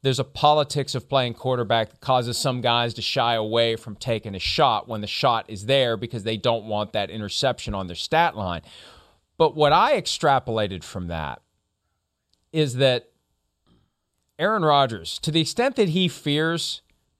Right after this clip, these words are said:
the blowback statistically of throwing an interception, 'cause, like, who the hell cares about what your stat line is? You're still one of the greatest quarterbacks to ever play. I think at some level, Peter, he's gonna be hesitant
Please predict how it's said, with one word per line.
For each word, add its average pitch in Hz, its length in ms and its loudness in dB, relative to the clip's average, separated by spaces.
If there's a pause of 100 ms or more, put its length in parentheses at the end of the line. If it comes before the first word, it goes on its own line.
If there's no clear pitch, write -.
(380)
the 117 80 -2
blowback 151 520 4 (440)
statistically 151 880 -4 (420)
of 123 120 -4
throwing 143 360 2
an 135 60 0
interception, 135 480 -2
'cause, 151 120 -8
like, 165 160 0
who 262 120 -6
the 302 80 0
hell 165 160 2
cares 139 260 -2
about 104 260 -2
what 101 180 -14
your - 60 -20
stat 120 280 0
line 92 200 -6
is? 92 120 -8
You're 90 80 -12
still 147 240 -2
one 127 100 -4
of 117 40 -6
the 110 60 -6
greatest 107 260 -6
quarterbacks 113 400 -2
to 104 80 -8
ever 85 100 -10
play. 107 380 0 (600)
I 220 120 4
think 233 120 0
at 170 80 -2
some 151 280 -2
level, 131 240 4
Peter, 127 400 -4 (420)
he's 175 340 0
gonna 170 160 -4
be 143 140 -4
hesitant 101 580 -4